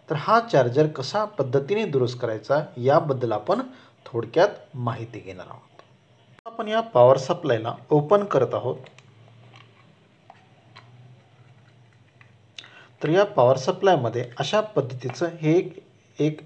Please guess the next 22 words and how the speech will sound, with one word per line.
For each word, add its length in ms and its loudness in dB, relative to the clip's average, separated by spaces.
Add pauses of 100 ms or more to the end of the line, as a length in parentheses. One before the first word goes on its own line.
(140)
एस 260 -2
एम 100 -2
पी 260 6
एस 160 8
किट 280 -6
आहे. 220 -6 (1000)
तर 60 2
या 240 6 (100)
एस 260 0
एम 140 -4
पी 160 -2
एस 200 4
किटमध्ये 680 -4 (960)
आपल्याला 500 2 (220)
थोडक्यात 380 2 (140)
माहिती 480 0
घ्यायची 360 0
आहे. 100 -6 (1040)
तर 60 -2
कशा 320 0
प-, 200 -6 (140)
आता 280 2